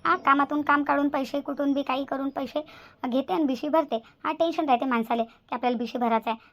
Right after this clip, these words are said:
नाही तर तसं काय टेन्शन घेते माय बी माणूस? नाही बापा, माय नाही तसं, मी बरोबर पैसे जमा करतो. का हो बाई, अं, तुमच्या पोरीचं लग्न पक्क झालं म्हणते?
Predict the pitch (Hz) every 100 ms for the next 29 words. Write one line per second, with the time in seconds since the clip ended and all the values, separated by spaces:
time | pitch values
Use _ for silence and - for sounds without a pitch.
0 | - 277 302 302 302 320 320 320 302 320
1 | 320 330 320 330 330 330 330 _ _ _
2 | 320 339 320 269 254 302 320 320 262 226
3 | 269 262 262 262 302 302 294 294 294 285
4 | - - - _ _ - 339 370 427 _
5 | - 247 247 240 277 233 269 277 269 269
6 | 294 302 330 330 349